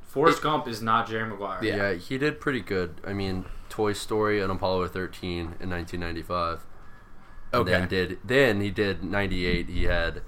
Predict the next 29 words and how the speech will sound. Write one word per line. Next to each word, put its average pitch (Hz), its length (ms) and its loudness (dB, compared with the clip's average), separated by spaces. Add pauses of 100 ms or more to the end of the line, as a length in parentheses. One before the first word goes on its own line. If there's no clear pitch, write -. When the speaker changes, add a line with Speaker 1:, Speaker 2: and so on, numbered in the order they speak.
(160)
Speaker 3:
You've 95 240 -2
Got 101 240 6
Mail 95 460 2 (200)
and 90 300 -2
Saving 92 320 -4
Private 87 280 4
Ryan. 76 360 -2 (180)
Speaker 1:
So 139 280 0
he 135 140 0
went 131 400 0
back 120 260 0
to 123 80 -4
the 110 80 -2
rom-coms 104 680 -2
with 107 180 -8
You 107 100 -8
Got 98 200 -4
Mail. 98 180 -10 (340)
Speaker 3:
Yes. - 420 -14 (520)
Speaker 2:
Well, 117 160 0
speaking 165 560 0
of 131 80 4
appealing 117 520 2
males, 95 600 2 (580)
my - 220 6
<laughs> - 20 10
favorite 208 1800 12
Speaker 3:
All - 60 2
right. - 180 4